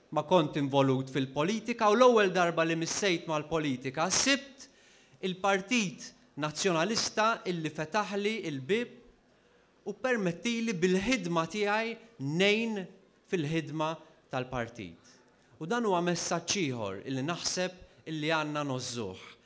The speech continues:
Partit illi jiftaħ il-bieb għal kull min irid iservi. Fil-politika dak li għandna bżonn,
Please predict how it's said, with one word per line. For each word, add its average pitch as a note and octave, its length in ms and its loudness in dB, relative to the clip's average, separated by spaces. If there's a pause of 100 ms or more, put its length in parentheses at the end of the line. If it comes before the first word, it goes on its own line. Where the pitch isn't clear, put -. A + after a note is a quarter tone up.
(240)
Partit A3 680 -4 (340)
illi G3+ 380 -6 (1400)
jiftaħ F#3 540 -4
il-bieb A3+ 460 -4 (120)
għal A3 220 0 (100)
kull A#3+ 320 0
min A#3+ 400 -2
irid G#3+ 400 -2
iservi. A#2 540 -2 (1000)
Fil-politika G3 880 -2
dak D#3+ 400 -2
li G#2+ 80 -6
għandna G2+ 320 -8
bżonn, G#2 380 -10